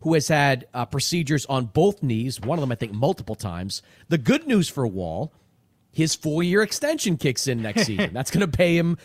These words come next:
Speaker 1: around a hundred and seventy million dollars over the next four years. Doesn't really help Washington, which now finds itself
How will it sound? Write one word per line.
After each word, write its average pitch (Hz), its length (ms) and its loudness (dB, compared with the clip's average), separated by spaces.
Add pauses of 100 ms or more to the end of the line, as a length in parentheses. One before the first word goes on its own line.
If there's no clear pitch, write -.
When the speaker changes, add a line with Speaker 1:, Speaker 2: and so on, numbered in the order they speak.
(220)
Speaker 1:
around 151 240 4
a 143 40 0
hundred 180 320 2
and 170 80 -2
seventy 185 480 0
million 196 440 2
dollars 165 580 -2 (340)
over 143 200 2
the 127 100 -2
next 123 300 -2
four 120 240 -2
years. 92 400 -6 (680)
Doesn't 285 340 4
really 294 240 0
help 226 240 4
Washington, 180 680 2
which 131 160 -4
now 165 200 4
finds 175 380 0
itself 143 540 0